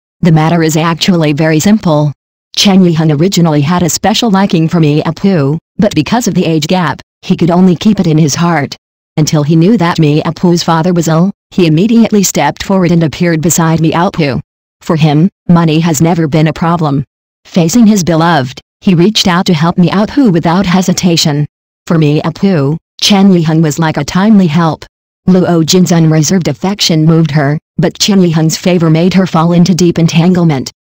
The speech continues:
Despite weighing the pros and cons, Miao Pu finally decided to hold hands with Chen Yiheng. This decision made Chen Yiheng ecstatic. After marriage, Chen Yiheng doted on Miao Pu in every possible way. Whether in career or life,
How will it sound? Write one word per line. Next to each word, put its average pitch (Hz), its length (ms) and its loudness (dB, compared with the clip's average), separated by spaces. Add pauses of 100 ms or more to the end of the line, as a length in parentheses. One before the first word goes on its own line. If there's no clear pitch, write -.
(180)
Despite 240 440 -2
weighing 202 280 4
the 160 80 2
pros 175 320 0
and 170 140 2
cons, 151 440 -2 (200)
Miao 185 260 2
Pu 175 280 0
finally 185 520 0
decided 175 500 -2
to 160 100 0
hold 185 260 0
hands 180 340 2
with 170 180 -4
Chen 214 300 2
Yiheng. 156 360 0 (380)
This 262 220 0
decision 180 440 0
made 165 220 0
Chen 214 300 2
Yiheng 160 320 0
ecstatic. 160 640 -2 (400)
After 196 280 0
marriage, 156 460 0 (240)
Chen 202 300 2
Yiheng 165 300 2
doted 180 300 0
on 156 140 2
Miao 180 300 0
Pu 196 300 0
in 185 140 2
every 220 260 0
possible 170 500 0
way. 151 320 -2 (380)
Whether 208 320 2
in 160 120 2
career 165 360 0
or 151 40 -2
life, 156 420 -2